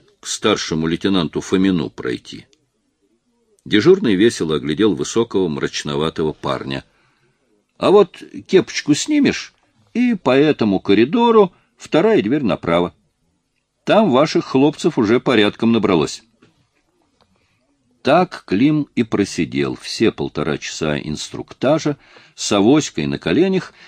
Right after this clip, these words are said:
и, как ему казалось, с самым дурацким видом. Окончательно испортил Климу настроение какой-то шустрый паренек,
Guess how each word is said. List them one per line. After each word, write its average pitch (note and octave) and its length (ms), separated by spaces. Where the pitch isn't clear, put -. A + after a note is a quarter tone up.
и, G#2+ 100
как A2+ 220
ему G2 180
казалось, D#3+ 640
с - 80
самым C3+ 500
дурацким E2 640
видом. A1+ 420
Окончательно G#2+ 720
испортил D3+ 500
Климу C#3+ 360
настроение C3 600
какой-то G#2 400
шустрый A#2 460
паренек, F#2+ 560